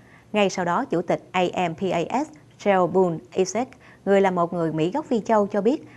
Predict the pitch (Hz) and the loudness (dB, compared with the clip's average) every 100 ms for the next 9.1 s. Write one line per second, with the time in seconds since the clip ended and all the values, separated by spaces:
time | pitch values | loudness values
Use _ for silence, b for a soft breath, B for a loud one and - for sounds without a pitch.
0 | B 180 180 220 294 170 143 147 190 185 | B 2 2 0 0 0 0 -2 -4 -6
1 | 233 269 160 151 156 B B - 208 294 | -4 2 2 2 -4 B B 0 2 2
2 | 165 - 240 330 220 - 262 247 190 147 | 0 2 -2 2 0 0 -2 -2 -2 -4
3 | 196 190 180 160 143 180 180 170 165 277 | -4 -4 -2 -4 -4 -4 -4 -6 -6 -2
4 | 160 147 147 - 233 254 190 160 160 170 | -2 0 -4 -2 -6 -4 -2 -2 -2 -2
5 | 175 160 B B B - 196 185 262 170 | -2 -4 B B B -2 -2 0 2 2
6 | 151 - 156 185 233 330 - B B - | 2 0 0 0 0 0 -4 B B 0
7 | 196 - 190 170 185 190 170 208 285 - | 0 0 -4 -4 -4 -4 0 0 -2 -4
8 | B - 196 202 311 196 226 196 143 175 | B 2 4 4 0 -4 -6 -4 0 0
9 | 202 | 0